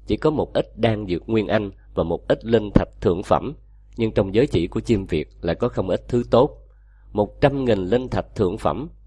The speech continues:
rất nhiều linh thảo và đan dược, một cái lò luyện đan màu tím, một vài thẻ ngọc luyện đan, còn có một cái thẻ ngọc mà hắn không mở được cấm chế, phỏng chừng Chim Việt cũng không mở nó ra được, chỉ là không biết y lấy được nó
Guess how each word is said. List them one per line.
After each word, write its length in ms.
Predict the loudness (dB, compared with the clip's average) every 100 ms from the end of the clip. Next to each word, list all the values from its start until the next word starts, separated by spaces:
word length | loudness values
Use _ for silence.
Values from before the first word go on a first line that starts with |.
| -4
rất 240 | -4 -2
nhiều 200 | 0 0
linh 220 | 0 -4
thảo 380 | -2 -2 -2 -2
và 120 | 2 2
đan 260 | 2 -2
dược, 200 | -4 -6 -8 -20 -20 -14 -4
một 100 | -2
cái 180 | 0
lò 260 | 2 2 2
luyện 300 | 2 -2 0
đan 280 | 2 0 -2
màu 120 | -6
tím, 360 | 0 0 0 -6 -16 -4
một 220 | -2 -2 0
vài 140 | -2
thẻ 220 | -2 -4
ngọc 200 | -2 -2 -4 -8
luyện 280 | -2 -2 2
đan, 200 | 0 0 -8 -20 -20 -4
còn 160 | -2 0
có 100 | 0
một 220 | 0 -2
cái 100 | -4
thẻ 220 | -2 -2
ngọc 320 | 0 -4 -4
mà 120 | -6 -4
hắn 180 | -6 -8
không 300 | -4 -4 -2
mở 200 | -4 -2
được 200 | -4 -4
cấm 200 | -6 -4
chế, 280 | -2 -2 -2 -10 -20 -14
phỏng 300 | -2 -2 0
chừng 300 | -2 -4 -4 -16 -20 0
Chim 220 | 0 2
Việt 220 | -4 -4
cũng 140 | -6 -4
không 220 | -4 -2
mở 180 | -2 0
nó 120 | 0
ra 140 | 0
được, 240 | 0 -2 -6 _ _ _ -20 -8
chỉ 140 | -2 0
là 300 | 0 0 -2
không 200 | -4 -4
biết 160 | -4
y 120 | -2
lấy 240 | -2 -2 -2
được 240 | -4 -4
nó 300 | -6 -4 -6